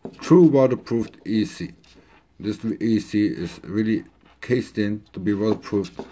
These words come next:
and they have used, I don't know if it shows up, they have used some epoxy in front of the wires to waterproof it, but that's only ninety percent. You also have to put epoxy behind the wires, and that's what they forgot.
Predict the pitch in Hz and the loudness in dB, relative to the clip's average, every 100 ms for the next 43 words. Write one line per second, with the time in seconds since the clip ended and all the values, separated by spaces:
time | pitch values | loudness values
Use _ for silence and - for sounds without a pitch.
0 | - - - - 95 98 101 98 87 82 | -16 -16 -16 -12 -8 -2 -2 -2 -4 -4
1 | 92 120 131 - - - 78 - 80 78 | -2 0 -2 -6 -16 -14 -14 -14 -12 -12
2 | 60 - - - 98 95 85 98 - _ | -14 -20 -20 -12 -8 -6 -6 -8 -10 _
3 | _ _ _ - 85 92 85 95 110 110 | _ _ _ -16 -8 -6 -4 0 0 -2
4 | - - - - 82 69 82 - 110 - | -10 -20 -20 -16 -12 -10 -12 -12 -12 -10
5 | 104 104 _ _ _ _ - 87 - 113 | -12 -12 _ _ _ _ -12 -10 -2 2
6 | 107 101 98 98 98 90 - - - 80 | 2 2 0 0 -4 -6 -18 -20 -14 -14
7 | - - 55 85 90 85 - - - - | -16 -20 -10 -6 -6 -8 -12 -16 -18 -20
8 | _ - - - - - _ _ _ - | _ -20 -18 -18 -20 -20 _ _ _ -20
9 | - _ _ - 87 92 90 92 92 87 | -20 _ _ -14 -10 -4 -2 -2 -4 -6
10 | 87 - 82 73 - 82 - 87 87 90 | -8 -8 -8 -8 -10 -12 -8 -8 -8 -10
11 | - 87 - - - _ _ _ _ _ | -12 -16 -16 -20 -20 _ _ _ _ _
12 | 90 85 87 - 87 85 85 95 110 87 | -14 -10 -10 -10 -10 -8 -8 -4 -4 -4
13 | 76 67 65 _ _ 87 90 90 101 87 | -10 -12 -18 _ _ -14 -12 -12 -10 -8
14 | 85 87 90 - | -8 -8 -12 -12